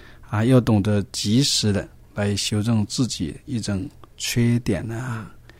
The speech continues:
Speaker 1: 一种不好的习惯啊。啊，就像这个房子漏水了啊，衣服啊有了这个破损了啊，放任了啊，让它去，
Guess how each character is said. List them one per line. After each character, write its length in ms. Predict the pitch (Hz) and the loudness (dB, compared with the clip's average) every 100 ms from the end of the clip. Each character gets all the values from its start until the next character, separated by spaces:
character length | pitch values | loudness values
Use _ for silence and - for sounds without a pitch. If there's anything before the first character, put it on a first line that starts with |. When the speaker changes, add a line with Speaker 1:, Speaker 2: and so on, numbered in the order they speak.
| - - - | -20 -18 -8
Speaker 1:
一 80 | |
种 180 | 120 117 101 | -2 -2 -2
不 120 | - | -2
好 200 | - 107 | 0 0
的 160 | 101 104 | 0 0
习 380 | - - 98 101 | 0 0 0 0
惯 260 | - 117 104 | 4 4 4
啊。 280 | 90 92 123 - - - - - - - | -2 -6 -12 -18 -20 -20 -20 -20 -20 -6
啊， 360 | 113 104 90 90 - - | -2 -2 -4 -8 -14 -16
就 120 | - 143 | 0 2
像 260 | 139 127 | 6 4
这 140 | 107 104 | 4 2
个 460 | 110 101 95 95 | 0 0 0 0
房 260 | 90 104 113 | 0 4 4
子 140 | 120 | 4
漏 220 | 104 127 | 4 2
水 200 | 120 - | 2 0
了 160 | 92 85 - - - - | -4 -4 -10 -20 -14 -4
啊， 340 | 98 90 90 - | -2 -2 -4 -2
衣 180 | 143 147 | 4 4
服 400 | 127 101 101 - - - - - - - | 4 0 -2 -4 -12 -20 -20 -20 -20 -4
啊 200 | 107 101 | 0 2
有 200 | 104 120 | 4 4
了 140 | 117 | 4
这 80 | 98 | 2
个 80 | 120 | 0
破 280 | - - 147 | 10 10 10
损 240 | - 85 | 4 -2
了 120 | 80 - - - | -2 -6 -18 -20
啊， 300 | - 104 98 - | -10 -6 -6 2
放 240 | 175 151 | 8 8
任 200 | 143 151 | 10 8
了 220 | 120 110 - - - - - - - | 8 4 -2 -14 -20 -20 -20 -18 -6
啊， 80 | 131 | 2
让 200 | 147 135 | 4 4
它 300 | - 98 71 - - - - - | 4 0 -2 -14 -20 -20 -20 -8
去， 260 | - 120 | -2 -2